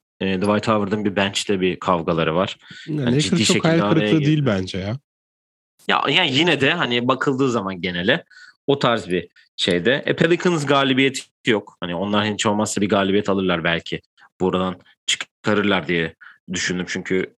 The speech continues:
Speaker 1: Philadelphia, Chicago ve Minnesota ile hani belki Minnesota'yı böyle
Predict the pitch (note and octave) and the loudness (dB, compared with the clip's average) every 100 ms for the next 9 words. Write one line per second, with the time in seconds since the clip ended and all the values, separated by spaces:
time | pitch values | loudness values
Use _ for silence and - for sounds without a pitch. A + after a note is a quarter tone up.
0 | _ - G#2 G#2+ A2 - F#2+ - - G#2+ | _ -6 -4 0 -2 -2 0 0 0 0
1 | G#2 B2 A#2 A#2 A#2 - F#2+ E2+ F#2 G#2+ | 0 0 0 -2 -2 -2 0 0 0 0
2 | A2 A2+ A2+ A2 A2+ A2+ G#2 G#2+ G2+ | 0 -2 -2 -2 0 0 2 2 0